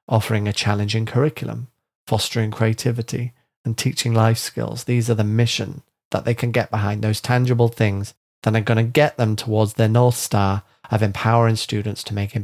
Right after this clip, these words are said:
positive changes in the world. So where do you start with crafting a personal vision and mission? So John Whitmore, actually, in his seminal book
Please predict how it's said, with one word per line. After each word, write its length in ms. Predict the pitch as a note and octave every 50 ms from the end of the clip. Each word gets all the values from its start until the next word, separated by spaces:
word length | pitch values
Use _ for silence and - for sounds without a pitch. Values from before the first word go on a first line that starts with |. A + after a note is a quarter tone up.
| - _
positive 540 | - - - A2 G2+ G#2 A#2 A2+ - - G#2
changes 640 | - - - G#2+ G2 G2 G2 F#2+ G2+ G2 G#2 - - _ _ _ _ _
in 140 | - G#2+ G2
the 80 | G2+
world. 400 | F#2+ G2 G2 - A1 - - - - _ _ _ _ _ _ _ _ _ _ _ _ _ _ _ _ _ _
So 180 | - - - E3+
where 200 | D#3 D#3+ E3+ F3
do 100 | F3+ -
you 120 | F3 D#3+ D3
start 420 | - - - A#2 G#2+ G#2 G2+ G2
with 180 | - G#2 F#2+ -
crafting 600 | - - A2 G#2+ - - - A2 G#2 G2+ A2 -
a 60 | -
personal 580 | - - - - A2 G#2 F#2+ - - - F#2+ F2+
vision 340 | - G2 F#2+ F2+ - F#2+ F#2
and 120 | G2 G#2+
mission? 400 | A2 G#2+ G#2+ - - A2+ G#2+ A2 - _ _ _ _ _ _ _ _ _ _ _ _ _ _ _ _
So 140 | - - D3+
John 300 | C#3 F#3+ F3 F3 F3+ F3
Whitmore, 580 | D#3 D#3+ E3 F#3 D3 A#2+ A2+ A2+ C#3 F3 F#3+ -
actually, 540 | C3 B2 B2 - - B2+ A#2+ A#2+ A#2+ B2+ B2+
in 140 | B2 A#2+
his 280 | A#2+ G#2 F2 A#2+ A#2+ A2+
seminal 600 | - - - - D#3 C#3+ D3 D3+ D3 C#3 C3 A#2+
book 400 | A2+ B2 A#2 A2+ - _ - -